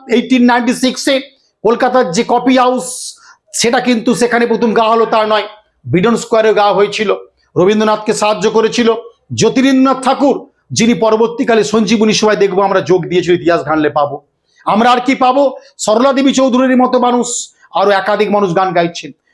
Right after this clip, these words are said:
গজল আকারে কে গেয়েছিলেন দেখবো আমরা। জনগণ গান বাহান্ন সেকেন্ডে গাওয়া উচিত, সবাই জানি,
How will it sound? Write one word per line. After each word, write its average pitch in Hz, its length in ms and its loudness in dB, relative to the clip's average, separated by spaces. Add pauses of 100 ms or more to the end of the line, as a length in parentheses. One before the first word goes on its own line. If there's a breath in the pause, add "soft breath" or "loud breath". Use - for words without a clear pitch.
গজল 214 380 2
আকারে 277 240 0
কে 269 200 0
গেয়েছিলেন 262 360 0
দেখবো 226 280 -2 (440)
আমরা। 214 220 0
জনগণ 220 440 0
গান 220 220 2
বাহান্ন 226 300 0
সেকেন্ডে 220 360 -2
গাওয়া 226 280 0
উচিত, 220 160 -6
সবাই 226 240 -2
জানি, 226 280 0